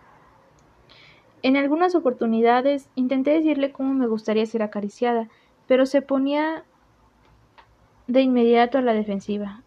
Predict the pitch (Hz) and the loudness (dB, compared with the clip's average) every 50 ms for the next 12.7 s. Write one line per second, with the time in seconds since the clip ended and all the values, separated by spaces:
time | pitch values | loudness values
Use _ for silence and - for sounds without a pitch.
0 | _ - 220 233 220 233 226 226 247 240 240 247 294 294 294 - - 294 311 320 | _ -4 -4 -4 -2 -4 -4 0 -2 -2 0 0 -4 -4 -4 -6 -6 -4 -2 -2
1 | 311 277 269 - 240 233 240 233 233 - 226 233 233 247 233 240 240 247 240 240 | -2 -2 -2 -2 -2 0 0 -2 -2 -2 -4 -2 -2 -2 -2 0 2 2 4 4
2 | 247 240 240 233 220 233 233 233 220 233 226 - - - 226 214 214 214 208 - | 2 2 2 -2 -2 0 -2 -2 -2 -4 -6 -6 -6 -4 -4 -2 -2 -4 -4 -2
3 | 226 226 233 226 214 202 - _ _ - 247 254 262 277 269 - 311 277 254 254 | -4 -4 -4 -4 -8 -10 -12 _ _ 0 2 2 2 2 0 0 0 0 2 0
4 | 262 262 240 220 208 202 208 - 220 - - 190 185 - - - _ _ _ _ | 0 0 0 0 0 -2 -2 -6 -8 -6 -6 -8 -8 -8 -12 -20 _ _ _ _
5 | _ _ _ _ _ _ _ _ _ _ _ _ _ _ _ _ _ _ _ _ | _ _ _ _ _ _ _ _ _ _ _ _ _ _ _ _ _ _ _ _
6 | _ _ - 277 285 320 349 349 - 359 359 349 320 277 247 233 226 - 226 226 | _ _ -2 0 0 0 0 0 0 0 0 0 0 0 0 -2 -2 -4 -8 -8
7 | 220 _ _ _ _ _ _ _ - 240 240 240 233 233 _ _ _ _ _ _ | -8 _ _ _ _ _ _ _ -8 -4 -4 -4 -4 -6 _ _ _ _ _ _
8 | _ - 240 233 220 - - 247 254 269 285 277 - 302 302 311 - - - 233 | _ -10 -10 -10 -8 -6 -6 -4 -2 -4 -4 -4 -4 -4 -4 -4 -8 -8 -4 -4
9 | 226 226 233 233 233 233 240 247 247 247 247 - 262 254 240 - 240 247 247 247 | -2 0 0 0 0 0 0 0 0 -2 -2 -4 -6 -6 -6 -4 -2 0 2 2
10 | 240 247 247 269 269 302 311 285 285 254 247 240 254 254 269 269 262 262 247 233 | 2 0 0 0 0 0 2 2 2 2 2 0 -2 -4 -4 -4 -2 -2 -2 -2
11 | 226 - 247 240 247 254 262 262 269 262 254 233 233 233 233 233 233 - - 226 | -2 0 0 0 0 0 -2 -2 0 0 0 0 2 2 2 2 0 -2 -4 -4
12 | 226 233 220 220 202 196 196 196 196 - 185 - - - | -4 -2 -4 -6 -8 -10 -12 -14 -14 -16 -16 -18 -18 -20